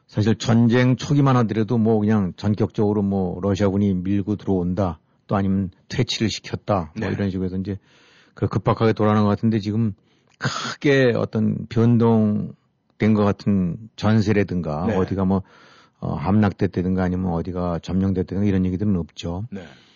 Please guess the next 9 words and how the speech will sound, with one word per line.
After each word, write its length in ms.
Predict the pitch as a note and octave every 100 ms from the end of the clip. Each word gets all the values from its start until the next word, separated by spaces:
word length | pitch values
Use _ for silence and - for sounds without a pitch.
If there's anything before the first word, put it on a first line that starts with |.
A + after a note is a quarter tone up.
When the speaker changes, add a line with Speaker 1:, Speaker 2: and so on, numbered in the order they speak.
| _ _ -
Speaker 1:
음, 180 | F2+ F#2
하지만 300 | G#2+ A#2+ B2
이제 100 | A#2
이 80 | A#2+
가운데서 560 | B2+ B2+ A#2 G#2+ A#2+
지금 260 | G2+ G#2 G#2+
마리우폴도 920 | F#2+ F2+ G2+ G#2 G#2+ - G#2+ G2+ G2
그렇긴 300 | F#2+ F2+ G2+
하지만은 420 | F2+ F2+ F2+ F#2